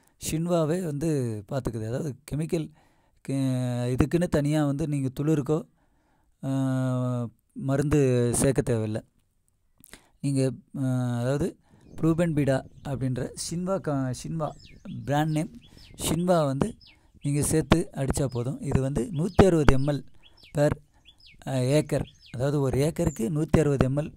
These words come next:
மட்டும்தான் யூஸ் பண்ணணும், அதுக்கு மேல யூஸ் பண்ணக்கூடாது. ஏன்னா வந்து இது வீரியம் அதிகமான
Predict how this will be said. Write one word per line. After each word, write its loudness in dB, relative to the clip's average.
மட்டும்தான் -2
யூஸ் -4
பண்ணணும், -4
அதுக்கு -2
மேல 0
யூஸ் -2
பண்ணக்கூடாது. -2
ஏன்னா 0
வந்து 0
இது 0
வீரியம் 2
அதிகமான 2